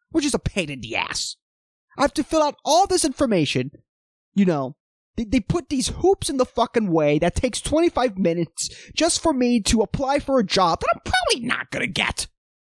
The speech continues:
You know, I have to put twenty-five minutes of my life. I'm not clocked in, <laughs> you know, but some fucking H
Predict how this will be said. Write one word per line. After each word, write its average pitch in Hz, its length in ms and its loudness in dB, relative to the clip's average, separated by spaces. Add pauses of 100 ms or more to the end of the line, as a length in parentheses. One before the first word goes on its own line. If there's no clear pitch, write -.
(500)
You 240 240 0
know, 240 220 2 (300)
I - 100 -14
have 330 180 0
to - 80 0
put - 280 -2
twenty-five 311 680 0
minutes 247 600 0
of - 300 0
my 359 160 -2
life. - 460 -4 (520)
I'm 339 120 0
not 370 200 -2
clocked 196 400 -2
in, 175 240 0 (1200)
<laughs> - 0 -
you - 360 0 (240)
know, 220 280 2 (640)
but 269 120 -2
some 330 200 -2
fucking 285 460 -4 (380)
H 285 300 0